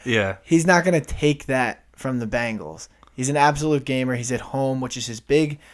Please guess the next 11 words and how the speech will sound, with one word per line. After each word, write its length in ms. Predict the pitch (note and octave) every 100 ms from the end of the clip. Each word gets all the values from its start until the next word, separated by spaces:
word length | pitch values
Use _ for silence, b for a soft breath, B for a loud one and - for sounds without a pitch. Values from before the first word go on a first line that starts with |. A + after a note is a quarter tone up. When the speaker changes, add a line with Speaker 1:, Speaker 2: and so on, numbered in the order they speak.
| b _
Speaker 2:
you 80 | C#3
know, 240 | A#2+ A2 - _ _ _ _ -
that's 180 | C#3 D3+
his 120 | B2+
big 320 | C#3 C#3 B2
disparity, 600 | C3+ - C#3+ B2+ A2+ A2
home 240 | A#2+ B2+ B2
and 80 |
away, 400 | A#2+ B2+ A2+ G#2+ -
Speaker 1:
Right. 200 | G#2+ G2
Speaker 2:
generally. 500 | A#2+ A2+ A2+ A2+